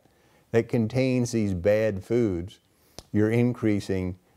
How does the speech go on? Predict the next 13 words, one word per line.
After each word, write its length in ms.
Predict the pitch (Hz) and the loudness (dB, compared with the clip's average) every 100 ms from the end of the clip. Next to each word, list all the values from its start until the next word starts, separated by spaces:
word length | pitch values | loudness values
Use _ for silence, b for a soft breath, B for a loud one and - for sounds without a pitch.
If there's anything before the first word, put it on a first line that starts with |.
| - | -2
microglial 800 | 98 101 95 87 92 90 87 82 | 0 2 -2 -2 0 0 0 -2
activity, 560 | 85 - 127 113 107 | -6 -2 0 2 -2
free 240 | 104 104 101 | -2 -2 0
radical 440 | 101 113 117 104 | 2 2 0 -4
degeneration 840 | 95 95 90 95 92 87 90 - 85 | -6 -6 -6 -6 -4 -4 -4 -6 -8
of 100 | 76 | -8
the 60 | |
brain, 460 | 78 92 98 80 90 b b b | -4 -2 -2 -4 -10 b b b
and 120 | 120 | 2
you're 100 | 120 | 2
setting 380 | - 156 165 135 | 2 2 2 0
yourself 480 | 113 110 92 87 78 | -4 -4 -4 -4 -6
up 420 | 73 76 - | -6 -8 -14